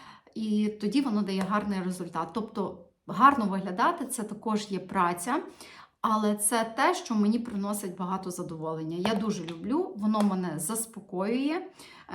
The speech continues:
Е, це час, приділений собі, це увага собі, і я готова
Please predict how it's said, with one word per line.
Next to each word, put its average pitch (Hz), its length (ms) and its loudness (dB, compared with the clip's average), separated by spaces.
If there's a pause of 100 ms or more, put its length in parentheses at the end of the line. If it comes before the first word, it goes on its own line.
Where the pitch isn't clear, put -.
Е, 196 40 -2
це 233 200 -2
час, 220 320 -2
приділений 190 680 -2
собі, 185 520 -2
це - 240 -2 (240)
увага 175 500 -2
собі, 277 640 0 (220)
і 254 480 4 (560)
я 202 180 0
готова 220 680 0